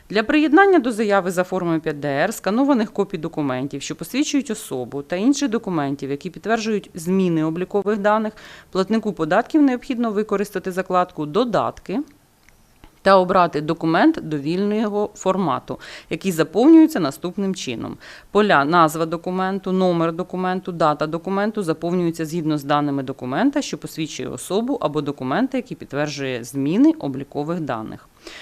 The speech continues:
У графі два найменування файлу документу табличної форми за допомогою кнопки «Обзор» обирається відповідна сканована копія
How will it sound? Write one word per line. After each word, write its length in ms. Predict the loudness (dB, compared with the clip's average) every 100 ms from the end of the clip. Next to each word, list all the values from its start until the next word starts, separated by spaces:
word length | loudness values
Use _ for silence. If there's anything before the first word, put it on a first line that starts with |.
| -12
У 80 | -6
графі 340 | 0 2 4 2
два 360 | 4 6 6
найменування 680 | 4 0 2 2 2 2 0
файлу 340 | 4 4 4
документу 600 | -2 -4 -4 -4 -6 -8
табличної 560 | -4 -2 0 -2 -2 -2
форми 400 | 0 -2 0 -2
за 100 | -2
допомогою 580 | -4 -4 -2 0 -2 -2
кнопки 420 | -2 -4 -2 -8
«Обзор» 600 | -6 -6 -4 -2 -2 -4 -10 -20 -20 -4
обирається 720 | 2 6 8 6 4 -2 -6
відповідна 500 | -4 -4 -2 -2 -4
сканована 560 | -2 -2 0 -2 -6
копія 500 | -6 -4 -2 -2 -2